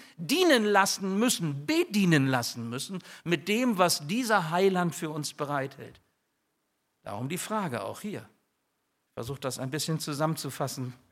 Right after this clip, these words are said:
aufgrund der Zeit. Lasse ich mir von Jesus dienen? Ihr Lieben, das ist viel herausfordernder, als man denkt. Ich glaube auch für manchen Leiter viel herausfordernder.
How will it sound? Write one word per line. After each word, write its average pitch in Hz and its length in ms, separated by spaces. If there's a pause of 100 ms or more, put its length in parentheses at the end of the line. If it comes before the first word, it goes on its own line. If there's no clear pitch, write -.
(140)
aufgrund 123 360
der 120 120
Zeit. - 400
Lasse 160 320
ich 147 260
mir 151 140
von 160 200
Jesus 113 460
dienen? 170 340 (1600)
Ihr 170 80
Lieben, 220 180
das 190 160
ist - 140
viel 220 240
herausfordernder, 165 920
als 135 200
man 131 160
denkt. 139 200
Ich 180 80
glaube 226 300
auch 208 60
für 208 160
manchen 202 360
Leiter 196 400
viel 240 380
herausfordernder. 190 960